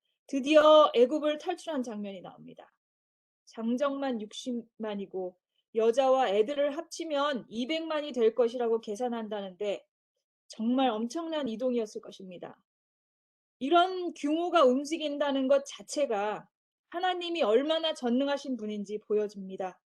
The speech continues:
사십삼 절부터 오십일 절까지는 이방 사람들이 유월절을 지키고 싶어 할 때 어떻게 대해야 하는지에 대한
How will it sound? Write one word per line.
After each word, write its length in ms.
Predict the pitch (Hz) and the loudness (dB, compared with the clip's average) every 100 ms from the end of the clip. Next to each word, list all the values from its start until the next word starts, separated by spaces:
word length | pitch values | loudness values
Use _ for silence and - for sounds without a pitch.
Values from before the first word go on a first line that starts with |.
| _ _ _ _ _ _ _ _ _ _ _ | _ _ _ _ _ _ _ _ _ _ _
사십삼 600 | - 233 269 262 320 330 | -8 -6 -6 -10 -10 -2
절부터 420 | 339 302 269 254 | -2 -2 -2 0
오십일 420 | 220 294 269 311 | 0 -2 -6 0
절까지는 720 | 330 311 269 214 208 254 202 - _ _ _ _ _ _ _ _ | 2 2 0 -2 -4 -4 -4 -10 _ _ _ _ _ _ _ _
이방 420 | - 254 302 349 359 | -8 -4 2 2 2
사람들이 640 | 359 330 320 294 294 240 | 0 0 0 -4 -4 -2
유월절을 540 | 254 302 302 285 285 | 2 0 2 0 0
지키고 340 | - 247 240 254 | -6 -14 -6 -6
싶어 300 | 285 - 285 | -6 -14 -14
할 160 | 214 202 | -14 -8
때 260 | 190 185 - _ _ _ _ | -4 -4 -6 _ _ _ _
어떻게 440 | - 214 285 302 | -8 -4 -4 -2
대해야 480 | 285 240 247 277 269 | 6 6 8 4 4
하는지에 540 | 294 311 285 247 247 | -2 -6 -6 4 4
대한 340 | 233 214 214 | 4 0 -2